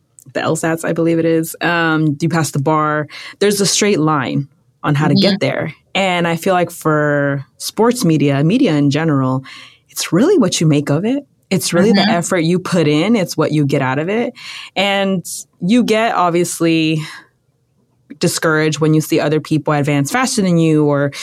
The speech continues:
Speaker 1: you see people in different positions. "I would have been great at that." Or you're always second because someone else was just, you know,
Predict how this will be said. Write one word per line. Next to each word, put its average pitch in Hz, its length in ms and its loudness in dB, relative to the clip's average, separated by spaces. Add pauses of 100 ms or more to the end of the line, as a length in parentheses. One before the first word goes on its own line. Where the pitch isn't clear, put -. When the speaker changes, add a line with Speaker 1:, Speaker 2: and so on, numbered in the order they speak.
(180)
Speaker 1:
you 160 100 2
see 170 220 -2
people 165 300 0
in 156 80 4
different 156 280 0
positions. 190 420 0
"I 220 120 0
would 359 100 2
have 285 60 2
been 185 120 2
great 143 220 0
at 139 140 -2
that." 170 260 -4
Or 147 180 -2 (760)
you're 185 180 4
always 190 280 2
second 175 500 2
because 160 280 0
someone 175 260 2
else 151 340 -2
was 160 220 2
just, 170 240 0
you 165 80 2
know, 147 120 2